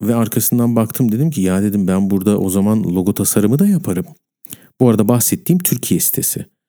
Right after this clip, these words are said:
Logo tasarımı için de orada oluşturdum bir ilan daha. Ondan sonra, e, baktım hani oradan bir iki bir şey gelecek ama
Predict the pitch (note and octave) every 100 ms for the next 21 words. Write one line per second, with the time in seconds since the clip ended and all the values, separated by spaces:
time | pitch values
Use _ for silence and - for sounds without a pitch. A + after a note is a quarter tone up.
0 | _ _ _ _ B2+ D3+ D3+ D3 D#3+ E3
1 | D3+ - F3 C3+ G#2+ G2+ F#2 G2 G2 -
2 | G2 F#2 F2+ - F#2 F2 E2 - F#2 A#2
3 | C3 - - - _ B2 B2+ C3 D3 D3
4 | D3 C#3 - A2+ G#2+ G#2+ G#2+ A2 G#2+ G2+
5 | - - - A#2+ A2 - C#3 C3+ - -
6 | G#2+ G2+ G#2+ G#2+ A2 A#2+ A#2 A#2 - B2
7 | - A#2+ A#2 A#2 B2 F3 B3 B2+